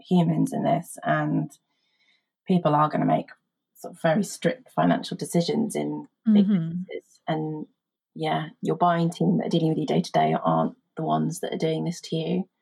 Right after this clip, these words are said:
Speaker 2: No.
Speaker 1: <laughs>
Speaker 2: It makes you think, though, that, you know, you are more resilient as the business if you spread and, you know, you deal with,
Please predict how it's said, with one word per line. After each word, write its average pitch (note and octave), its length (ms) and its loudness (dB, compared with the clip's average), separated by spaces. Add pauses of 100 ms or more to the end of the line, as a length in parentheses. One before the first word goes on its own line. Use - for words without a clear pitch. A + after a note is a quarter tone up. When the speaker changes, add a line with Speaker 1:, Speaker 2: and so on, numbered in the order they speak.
(380)
Speaker 2:
No. C4 520 2 (240)
Speaker 1:
<laughs> G#3 260 0 (500)
Speaker 2:
It F4 140 2
makes A4+ 260 2
you B4 160 2 (140)
think, C4 160 -10
though, A#3+ 180 2
that, G#3+ 340 -2
you A#3+ 80 0
know, G3+ 140 -2
you G#3+ 640 0
are A#3 100 4
more A#3+ 320 0
resilient A#3 580 2
as G#3 180 0
the F#3 80 -4
business G3+ 460 -2
if D#3+ 200 -4
you F#3 80 4
spread F3 640 -2
and, E3 220 -2
you E3+ 80 -2
know, E3 100 -2
you E3+ 300 0
deal G#3+ 360 0
with, F3 240 0